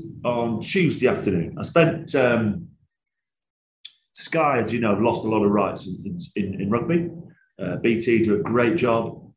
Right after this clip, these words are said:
Amazon just starting out, uh, Six Nations terrestrial, totally get it. So slowly but surely, um, over the course of five or six years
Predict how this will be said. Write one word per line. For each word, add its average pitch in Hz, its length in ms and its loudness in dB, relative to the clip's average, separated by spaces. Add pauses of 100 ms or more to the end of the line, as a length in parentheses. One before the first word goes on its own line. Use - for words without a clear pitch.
(260)
Amazon 113 760 0
just - 240 -8
starting 117 340 2
out, 113 480 2
uh, 71 160 -2
Six - 300 2
Nations 113 560 -2 (480)
terrestrial, 127 800 2
totally 117 320 4
get 113 220 4
it. - 80 0
So 120 180 -2
slowly 165 560 0
but - 220 -2
surely, 110 520 2 (480)
um, 98 600 2 (420)
over 110 140 6
the 107 80 2
course 117 240 2
of 107 100 -4 (160)
five 117 320 2
or 104 60 4
six - 400 -2
years 92 680 0